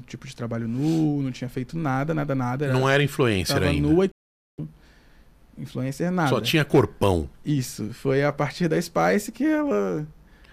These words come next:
Speaker 1: foi aí
Speaker 2: Ah, mas
Speaker 1: na,
Speaker 2: aí com o
Speaker 1: pra
Speaker 2: tempo
Speaker 1: área.
Speaker 2: também a gente, é, você ainda, hum, que conhece as meninas e tal, o estereótipo, você, você consegue detectar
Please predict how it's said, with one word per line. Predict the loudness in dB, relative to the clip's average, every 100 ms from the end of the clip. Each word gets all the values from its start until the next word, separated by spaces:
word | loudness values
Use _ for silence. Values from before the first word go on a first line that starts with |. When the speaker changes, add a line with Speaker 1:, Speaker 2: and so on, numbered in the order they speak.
| -4
Speaker 1:
foi | 0 2
aí | 2 2
Speaker 2:
Ah, | 2
mas | 4 4
Speaker 1:
na, |
Speaker 2:
aí | 2
com | 2 2
o | 4
Speaker 1:
pra | 2
Speaker 2:
tempo | 2
Speaker 1:
área. | 4
Speaker 2:
também | 4 4
a | 4
gente, | 2 -2 -4 -6
é, | -4 -2 0 0
você | -2 -4 -4 -2
ainda, | 0 2 0
hum, | -2 -4 -8 -14 -20
que | -20 -20 -12
conhece | -8 -4 -2 -2 -4 -6
as |
meninas | -4 -4 -2 -4
e | -4
tal, | -4 -2 -2
o |
estereótipo, | -6 -4 -2 0 0 -2 -6 -20 -20 -20 -20 -8
você, | 2 2 2 -4
você | -6 -2 0 0 -2 -4 -6 -4
consegue | -4 -2 -2 0
detectar | -2 -4 -8 -2 -2 -2